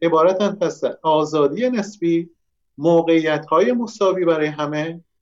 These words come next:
و فراهم آوردن وسایل. و وقتی ما این سه تا رو به اون پنج تا اضافه بکنیم، اون وقت همهٔ افراد بشر در موقعیتی قرار دارن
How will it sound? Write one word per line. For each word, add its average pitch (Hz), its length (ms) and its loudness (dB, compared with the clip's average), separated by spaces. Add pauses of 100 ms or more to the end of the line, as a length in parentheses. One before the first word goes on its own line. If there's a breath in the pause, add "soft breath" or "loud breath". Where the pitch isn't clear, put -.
(180)
و 196 340 -2
فراهم 156 540 -4
آوردن 139 420 2
وسایل. 123 560 -4 (720)
و 151 60 -4
وقتی 220 380 -2
ما 208 220 2
این 247 180 0
سه - 200 -4
تا 135 180 0
رو 117 120 -2
به 139 80 -6
اون 208 200 0
پنج 170 380 -4
تا 226 120 0
اضافه 160 380 -2
بکنیم، 156 720 -6 (180 loud breath)
اون 160 180 -4
وقت 208 180 -2
همهٔ 196 500 0
افراد 135 360 0
بشر 131 440 -4
در 147 220 -2
موقعیتی 160 680 -2
قرار 165 340 0
دارن 139 420 -2